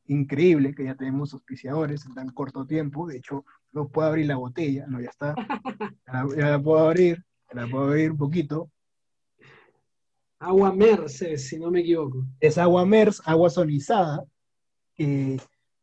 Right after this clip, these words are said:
Speaker 1: pues, digamos, engrandece tus defensas ahora que hay que estar con el sistema inmunológico a tope, a funcionando a mil por hora para evitar justamente el contagio del coronavirus.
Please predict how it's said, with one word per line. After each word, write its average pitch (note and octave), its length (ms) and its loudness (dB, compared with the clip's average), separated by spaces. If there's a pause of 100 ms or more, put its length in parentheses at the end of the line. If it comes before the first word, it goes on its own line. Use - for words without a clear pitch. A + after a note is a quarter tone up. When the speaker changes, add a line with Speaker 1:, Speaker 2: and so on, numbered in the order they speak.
(120)
Speaker 1:
pues, C#3 400 -2
digamos, D3 600 -2
engrandece D#3+ 520 0
tus E3+ 140 2
defensas F3 460 -2
ahora D#3+ 240 0
que C#3 160 -4
hay C#3 100 -2
que D#3 80 -6
estar E3 260 -2
con D#3 140 -8
el C#3 60 -4
sistema D#3 300 -4
inmunológico D3+ 760 -4
a E3+ 160 -12
tope, D#3 480 -2 (500)
a - 80 -16
funcionando E3 520 0
a - 20 -2
mil F3+ 160 0
por E3 140 4
hora E3+ 240 4
para C3 160 -6
evitar B2 300 -6
justamente D#3 600 -2 (480)
el C3 140 -6
contagio D3 380 -4
del D#3 80 -2
coronavirus. C#3 760 -4